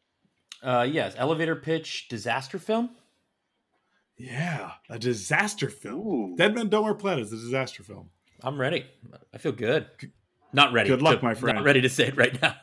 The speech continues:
Speaker 1: <laughs> but I'm prepared to think about it and give a, a, an elevator pitch.
Speaker 2: We'll at least announce Clark's picks and my picks before we get to your
Speaker 1: Of
Speaker 2: elevator pitch.
Speaker 1: <laughs> Of
Speaker 2: So.
Speaker 1: course.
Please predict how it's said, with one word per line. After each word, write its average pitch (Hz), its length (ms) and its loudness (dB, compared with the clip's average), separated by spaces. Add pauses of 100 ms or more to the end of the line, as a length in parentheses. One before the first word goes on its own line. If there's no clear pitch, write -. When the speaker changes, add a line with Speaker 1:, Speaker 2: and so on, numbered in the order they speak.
Speaker 1:
<laughs> - 560 -10
but 107 100 -2
I'm 98 100 -4
prepared 127 680 -2
to 120 80 -2
think 107 260 -4
about 87 300 -6
it 87 200 -14
and 95 300 -10
give 85 500 -12 (520)
a, 98 40 -12
a, - 360 -20
an 95 80 -14
elevator 82 360 -16
pitch. - 240 -20 (1300)
Speaker 2:
We'll 156 240 6
at 165 60 2
least 175 360 2
announce 135 380 4
Clark's 131 440 2
picks 120 540 0
and 113 300 0
my 110 240 2
picks 107 320 -4
before 113 520 -2
we 101 120 -4
get 98 180 -6
to 107 120 -6
your 95 640 -4
Speaker 1:
Of 113 100 -2
Speaker 2:
elevator 95 360 -6
pitch. - 380 -12
Speaker 1:
<laughs> - 40 -8
Of 107 80 -4
Speaker 2:
So. 92 60 -14
Speaker 1:
course. 85 320 -10